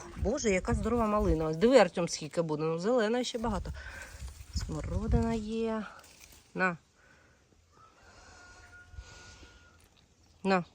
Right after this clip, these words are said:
бери і по ягодки откусуй, по ягодки, по одной. Нічого, що, що? Та впав, нічого страшного, бери отак,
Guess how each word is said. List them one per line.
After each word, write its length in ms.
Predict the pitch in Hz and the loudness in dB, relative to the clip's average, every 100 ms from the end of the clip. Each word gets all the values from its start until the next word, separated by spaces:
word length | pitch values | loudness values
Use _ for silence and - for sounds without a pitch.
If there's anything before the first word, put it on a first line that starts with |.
| _ - - - | _ -20 -20 -2
бери 360 | 170 190 254 - | 4 6 6 4
і 100 | 175 | 0
по 120 | 214 | 8
ягодки 460 | 247 208 190 - 190 | 12 12 10 4 2
откусуй, 440 | - 175 - 156 | 2 -2 -2 -2
по 140 | 139 196 | 4 10
ягодки, 460 | 202 170 - 170 - | 10 8 2 -10 4
по 80 | 185 | 6
одной. 420 | 208 190 160 147 - _ _ _ _ - - - - _ - 381 392 147 - - | 6 4 2 -2 -12 _ _ _ _ -20 -20 -20 -20 _ -10 -6 -6 -10 -18 -8
Нічого, 340 | 180 185 226 | -4 -4 -4
що, 140 | 214 - - | -6 -8 -10
що? 340 | - - 202 156 _ 640 330 - _ | -4 0 0 -2 _ -14 -12 -14 _
Та 100 | - | 0
впав, 340 | 294 - 262 214 | 4 10 10 10
нічого 260 | 339 403 | 4 2
страшного, 440 | 381 240 202 - 180 | 2 6 6 6 8
бери 180 | 262 208 | 12 12
отак, 240 | 196 | 12